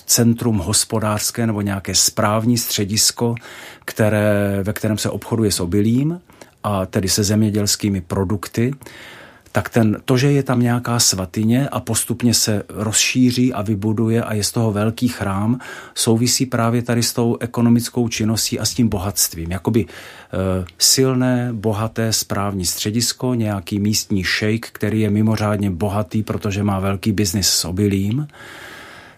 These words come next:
tak má samozřejmě také, to, to se musí reprezentovat v oblasti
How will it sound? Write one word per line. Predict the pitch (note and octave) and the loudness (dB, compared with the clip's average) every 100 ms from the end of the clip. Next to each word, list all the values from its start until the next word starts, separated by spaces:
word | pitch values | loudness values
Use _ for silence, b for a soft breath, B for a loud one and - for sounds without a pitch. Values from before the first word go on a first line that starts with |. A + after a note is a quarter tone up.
| - | -4
tak | B2+ B2 A#2+ | -2 0 2
má | A#2+ A#2 A#2+ | 4 4 2
samozřejmě | - A#2 A2+ G#2 A#2 A#2 A2+ | 0 2 0 0 2 2 0
také, | G#2 - G#2+ G#2 G#2+ G#2 - B B B - - | -4 -2 0 0 0 -2 -8 B B B -20 -18
to, | - - | -14 -8
to | - | -2
se | - A#2+ | 2 2
musí | A#2 B2 | 4 2
reprezentovat | A2 A#2 B2 A#2+ B2 A#2 A#2+ A#2+ A#2+ | 2 0 0 2 2 2 0 0 -4
v | - | -6
oblasti | - A2 A2+ - - A2+ G#2+ | -6 -2 0 0 0 0 0